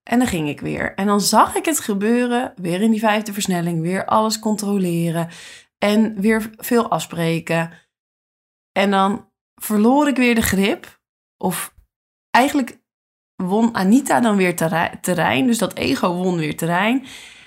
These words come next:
En die naakte vlinder, die kromp weer in. En nou,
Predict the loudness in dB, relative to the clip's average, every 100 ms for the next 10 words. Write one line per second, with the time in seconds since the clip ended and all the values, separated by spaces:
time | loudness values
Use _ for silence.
0 | _ _ _ -4 0 4 4 4 2 2
1 | 0 -4 -2 2 4 4 2 -4 -4 -2
2 | -2 -4 -4 -4 -4 -4 -6 -10 -12 -18
3 | _ _ _ _ _ _ _ _ _ _
4 | _ 2 2